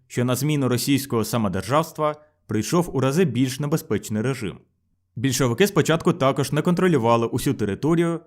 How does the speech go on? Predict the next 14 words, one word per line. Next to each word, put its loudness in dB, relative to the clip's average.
проте 0
за 2
результатами 0
громадянської 0
війни 0
відновлюють 0
контроль 0
над 0
восьмидесяти 0
відсотками -2
території 0
колишньої 0
Російської -4
імперії -2